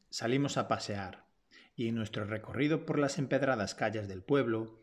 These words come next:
coincidimos con una buena amiga suya que sintió una necesidad imperiosa de compartirnos los detalles de la situación que la llevaba haciendo sufrir meses.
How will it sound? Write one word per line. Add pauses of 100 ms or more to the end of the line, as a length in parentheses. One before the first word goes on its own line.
(420)
coincidimos
con
una
buena
amiga
suya (260)
que
sintió
una
necesidad
imperiosa (220)
de
compartirnos
los
detalles (260)
de
la
situación (380)
que
la
llevaba
haciendo
sufrir
meses.